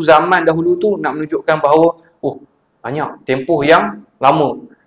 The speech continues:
Kalau kita lihat yang mana dalam surah As-Sajadah tu kan, "Ya'rujul malai-, apa, miqdaru alfa sanah."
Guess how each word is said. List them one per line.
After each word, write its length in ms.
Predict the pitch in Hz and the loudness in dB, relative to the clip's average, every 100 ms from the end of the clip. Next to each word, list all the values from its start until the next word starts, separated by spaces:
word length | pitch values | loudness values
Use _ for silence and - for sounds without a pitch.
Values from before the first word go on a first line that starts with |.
| _ _ | _ _
Kalau 100 | 113 131 | -2 0
kita 160 | 143 151 | 2 2
lihat 240 | 156 147 | 4 4
yang 160 | 139 139 | 2 -4
mana 160 | 147 | -4
dalam 240 | 139 139 135 | -4 -4 -4
surah 240 | 139 131 | 0 0
As-Sajadah 560 | 135 131 131 135 131 131 | 2 4 4 4 2 0
tu 80 | |
kan, 240 | 135 131 113 _ _ _ _ _ | 0 0 0 _ _ _ _ _
"Ya'rujul 480 | 131 113 131 131 135 | -4 -2 -2 -2 -2
malai-, 480 | 127 127 135 123 120 | 0 4 4 2 -2
apa, 400 | 131 131 160 156 | -12 0 0 0
miqdaru 560 | 156 156 143 143 143 156 | -4 2 6 6 6 4
alfa 320 | 156 143 143 | 4 4 2
sanah." 400 | 135 135 123 | 2 0 -2